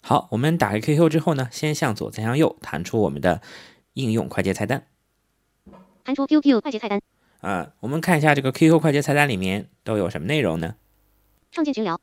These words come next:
Speaker 2: 一至十一，加好友，群，二至十一，扫一扫，三至十一，收付款，四至十一，新朋友，五至十一，搜索好友，群聊，六至十一，Q Q钱包，七至十一，查看微博消息，八至十一，好友动态，九至十一，获得文件，十至十一，菜单设置，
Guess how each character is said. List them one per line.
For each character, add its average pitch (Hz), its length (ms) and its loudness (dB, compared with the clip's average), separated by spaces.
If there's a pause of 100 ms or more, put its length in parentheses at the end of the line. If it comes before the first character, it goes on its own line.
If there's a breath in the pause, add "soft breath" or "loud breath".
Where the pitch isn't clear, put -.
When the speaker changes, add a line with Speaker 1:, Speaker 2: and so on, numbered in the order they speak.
Speaker 2:
一 339 80 0
至 320 80 0
十 - 80 -6
一， 214 160 -4 (320)
加 359 100 -6
好 247 80 -4
友， 185 160 -4 (140)
群， 214 380 -2 (160)
二 311 100 -2
至 320 80 -2
十 196 80 -6
一， 214 80 -4
扫 220 140 -6
一 247 80 -4
扫， 165 160 -8 (100)
三 349 140 -2
至 339 80 -2
十 - 80 -4
一， 214 160 -4 (420)
收 349 140 -4
付 269 80 -8
款， - 160 -12 (100)
四 302 140 -8
至 330 60 0
十 196 100 -4
一， 214 140 -4 (360)
新 359 120 -2
朋 226 100 -2
友， 190 120 -4 (100)
五 226 100 -8
至 311 80 -4
十 196 100 -4
一， 214 140 -2 (280)
搜 370 100 -2
索 196 100 -4
好 196 100 -4
友， 180 140 -4 (120)
群 254 140 -4
聊， 202 240 -4
六 320 140 0
至 320 60 0
十 202 100 -6
一 214 100 -2
，Q 311 160 4
Q 262 160 2
钱 180 100 -8
包， 233 140 0 (100)
七 339 120 -4
至 339 80 -2
十 196 80 -6
一， 208 220 -2
查 262 120 -6
看 311 100 -2
微 311 60 -2
博 220 80 -6
消 277 100 -6
息， 180 140 -10 (120)
八 320 100 -8
至 330 80 -4
十 196 100 -4
一， 214 140 -4 (100)
好 285 100 -6
友 262 60 -2
动 220 100 -6
态， 180 140 -8 (140)
九 233 80 -4
至 311 80 -2
十 196 100 -4
一， 214 220 -2
获 226 80 -4
得 202 40 -2
文 180 80 -2
件， 185 160 -6 (120)
十 - 120 -6
至 320 80 -2
十 196 100 -6
一， 214 140 -2 (120)
菜 311 100 -8
单 320 100 0
设 220 80 -6
置， 180 140 -4